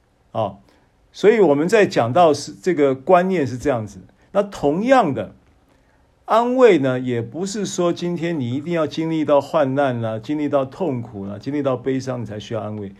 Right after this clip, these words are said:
其实你的生，你为什么在以赛亚书开，四十章的开篇就宣告安慰呢？其实它有很大的，有，有一些启示性的意思。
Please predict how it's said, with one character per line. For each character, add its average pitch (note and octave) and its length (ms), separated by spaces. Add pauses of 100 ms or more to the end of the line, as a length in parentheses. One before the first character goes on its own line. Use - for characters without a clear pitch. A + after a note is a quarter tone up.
(320)
其 - 180
实 D#3 380 (840)
你 A#2+ 280
的 B2+ 100
生， E3 560 (220)
你 B2 240 (500)
为 G#3 180
什 C#3 160
么 A2+ 220
在 C#3+ 220
以 B2+ 120
赛 C3 160
亚 B2+ 140
书 C3+ 180
开， D3 320 (440)
四 - 260
十 A#2+ 160
章 C3 220
的 A#2 100
开 C3+ 220
篇 B2+ 200
就 B2 120
宣 B2 260
告 A#2+ 120
安 A2 220
慰 A2 160
呢？ F#2 140 (960)
其 - 160
实 C#3+ 160
它 C#3+ 220
有 A#2+ 160
很 G2 180
大 B2 160
的， A#2 140 (160)
有， G#2+ 180
有 A2+ 220
一 A#2+ 40
些 C#3 140
启 A#2+ 260
示 G2+ 160
性 C3 160
的 A2+ 80
意 B2 140
思。 A2 220